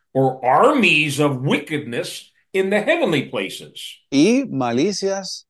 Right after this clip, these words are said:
Speaker 2: espirituales en las alturas.
Speaker 1: There are rulers over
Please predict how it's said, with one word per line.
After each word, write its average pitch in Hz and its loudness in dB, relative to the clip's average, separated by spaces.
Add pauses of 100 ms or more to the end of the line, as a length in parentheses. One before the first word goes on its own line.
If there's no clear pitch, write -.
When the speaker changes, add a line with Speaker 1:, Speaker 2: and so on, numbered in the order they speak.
(120)
Speaker 2:
espirituales 147 -2
en 135 -6
las 135 -8
alturas. - -4
Speaker 1:
There 202 4
are 202 4
rulers 147 2
over 202 0